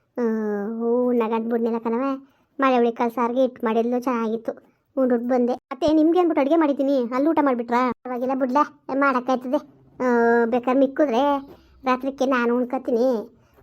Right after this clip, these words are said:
ಬೇಕಾದ್ರೆ ನೀವು ಬಿಸಿಯೇ ಮಾಡ್ಕೊ ಉಣ್ಣಿವ್ರಂತೆ ಬಿಡು. ಓ, ಸರಿ ಬಿಡಿ ಅತ್ತೆ, ಯಾರಾದ್ರೂ ತಿಂದ್ರಾಯ್ತು. ಕಾಫಿ ಟೀ ಏನಾದ್ರು ಬೇಕತ್ತೆ? ಏನು ಬೇಡ ಕಣ್ಮಗ. ಓ, ಪಾತ್ರೆ ಗೀತ್ರೆ ಇದ್ರೆ ಕೊಡ್ಲಾ ಬೆಳಿ ಕೊಟ್ಟನು? ಬೇಡ ಬಿಡಿ ಅತ್ತೆ, ನಾನ್ ತೊಳ್ಕೊಳ್ತೀನಿ.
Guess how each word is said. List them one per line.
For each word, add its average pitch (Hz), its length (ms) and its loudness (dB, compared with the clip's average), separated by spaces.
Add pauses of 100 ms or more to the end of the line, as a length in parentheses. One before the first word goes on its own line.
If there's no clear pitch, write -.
ಬೇಕಾದ್ರೆ 233 240 0
ನೀವು 240 140 4
ಬಿಸಿಯೇ 247 380 2
ಮಾಡ್ಕೊ 233 340 -2
ಉಣ್ಣಿವ್ರಂತೆ 220 460 -2
ಬಿಡು. 226 200 -2
ಓ, 220 220 -12
ಸರಿ 269 200 -4
ಬಿಡಿ 254 180 0
ಅತ್ತೆ, 233 140 -2 (220)
ಯಾರಾದ್ರೂ 262 300 -2
ತಿಂದ್ರಾಯ್ತು. 247 400 -2 (260)
ಕಾಫಿ 277 220 0
ಟೀ 311 120 0
ಏನಾದ್ರು 269 200 0
ಬೇಕತ್ತೆ? 277 640 -2
ಏನು 285 320 -2
ಬೇಡ 285 200 -2
ಕಣ್ಮಗ. 285 320 -4 (500)
ಓ, - 20 -4
ಪಾತ್ರೆ 339 420 0
ಗೀತ್ರೆ 330 220 2
ಇದ್ರೆ 349 120 4
ಕೊಡ್ಲಾ 349 260 4
ಬೆಳಿ 339 200 4
ಕೊಟ್ಟನು? 370 480 4
ಬೇಡ 330 340 -2
ಬಿಡಿ 294 160 0
ಅತ್ತೆ, 294 140 0
ನಾನ್ 269 120 0
ತೊಳ್ಕೊಳ್ತೀನಿ. 247 560 2